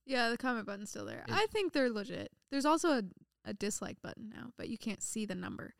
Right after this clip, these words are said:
Speaker 1: You can see the number of likes. You can't see the number of
Speaker 2: Oh,
Speaker 1: dislikes.
Speaker 2: like YouTube.
Speaker 1: Mm-hmm.
Speaker 2: Just,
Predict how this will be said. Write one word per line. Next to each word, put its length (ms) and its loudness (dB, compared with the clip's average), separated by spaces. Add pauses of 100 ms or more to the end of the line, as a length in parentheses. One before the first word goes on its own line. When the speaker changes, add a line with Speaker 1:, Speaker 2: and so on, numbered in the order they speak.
(300)
Speaker 1:
You 140 2
can 100 4
see 200 -2
the 120 0
number 260 -4
of 100 -6
likes. 500 -10
You 100 -18
can't 220 -6
see 120 -6
the 100 -8
number 240 -6
of 60 0
Speaker 2:
Oh, 80 4
Speaker 1:
dislikes. 580 -4
Speaker 2:
like 120 -4
YouTube. 400 -2 (440)
Speaker 1:
Mm-hmm. 220 -4 (340)
Speaker 2:
Just, 240 -16